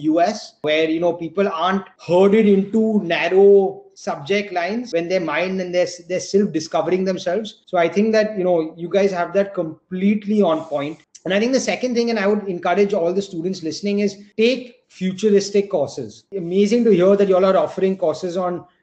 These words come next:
design, data science, A I. You know, this, these, this is the future.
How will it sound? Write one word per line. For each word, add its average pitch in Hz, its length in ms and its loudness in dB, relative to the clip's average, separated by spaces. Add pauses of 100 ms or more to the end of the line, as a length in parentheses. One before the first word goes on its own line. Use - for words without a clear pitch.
(140)
design, 160 840 -2
data 156 320 -2
science, 165 680 -6 (180)
A 160 180 0
I. 160 440 2 (240)
You 185 60 -4
know, 214 120 2
this, 190 240 2
these, 214 320 0
this 196 160 -2
is 262 120 -2
the 254 100 0
future. 190 520 -2